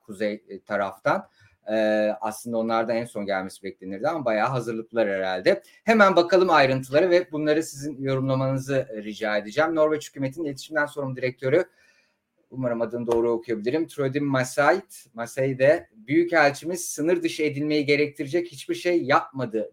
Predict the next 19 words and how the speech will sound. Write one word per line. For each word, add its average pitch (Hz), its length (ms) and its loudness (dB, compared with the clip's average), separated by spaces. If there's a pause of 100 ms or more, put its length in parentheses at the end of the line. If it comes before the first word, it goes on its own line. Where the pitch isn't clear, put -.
demiş. 117 460 -4 (280)
"Türkiye'yi 170 360 4
Avrupa 160 240 4
İnsan 160 200 -2
Hakları 156 280 -2
Sözleşmesi 143 500 -10
kapsamında 143 600 -4
taahhüt 147 320 0
ettiği 151 360 -4
demokratik 139 440 -4
standartlara 135 600 -2
ve 160 40 -2
hukukun 143 400 -12
üstünlüğüne 147 480 -8
uymaya 143 440 -2
çağırmaya 143 540 -2
devam 151 400 4
edeceğiz." 135 540 0
diyor. 117 240 2